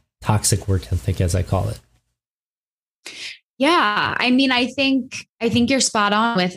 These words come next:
Speaker 2: I think it's, like, our culture. I think that we are taught, a lot of us, that our worth is tied to
Speaker 1: Yes.
Speaker 2: like, our productivity.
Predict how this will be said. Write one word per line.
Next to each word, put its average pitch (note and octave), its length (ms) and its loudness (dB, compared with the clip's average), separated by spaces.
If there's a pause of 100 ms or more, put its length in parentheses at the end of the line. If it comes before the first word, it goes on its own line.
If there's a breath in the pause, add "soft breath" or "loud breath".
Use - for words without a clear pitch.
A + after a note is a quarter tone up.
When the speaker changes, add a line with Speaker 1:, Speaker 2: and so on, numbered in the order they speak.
Speaker 2:
I F#3 100 0
think F#3+ 260 -2
it's, F#3+ 200 0
like, E3+ 140 0
our D#3+ 140 -2
culture. G3+ 680 2
I F3+ 180 0
think F3+ 420 -2
that F3 160 -2
we F3 540 2 (340 soft breath)
are F#3 140 -2
taught, F#3 420 0
a F#3+ 60 2
lot F3 240 2
of F3+ 100 0
us, F3 260 0
that D#3+ 360 -2 (100)
our E3+ 160 -2
worth D#3+ 460 -2
is - 240 0
tied E3 600 0 (400)
to - 140 0
Speaker 1:
Yes. F3+ 480 2
Speaker 2:
like, E3+ 200 -2
our E3+ 120 0
productivity. A#3 1160 0